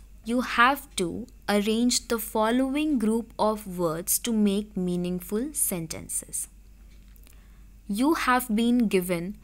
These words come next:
five sentences. These are incorrect and jumbled. आपको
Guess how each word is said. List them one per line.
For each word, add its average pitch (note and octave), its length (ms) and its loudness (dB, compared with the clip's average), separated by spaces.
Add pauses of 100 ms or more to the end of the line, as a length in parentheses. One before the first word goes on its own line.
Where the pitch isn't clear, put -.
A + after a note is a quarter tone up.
(140)
five - 480 0
sentences. E3 840 -4 (1400)
These A#3+ 360 2
are C4 220 4 (120)
incorrect G#3+ 600 -4 (500)
and G#3+ 400 4
jumbled. E3+ 520 -4 (720)
आपको A#3 680 2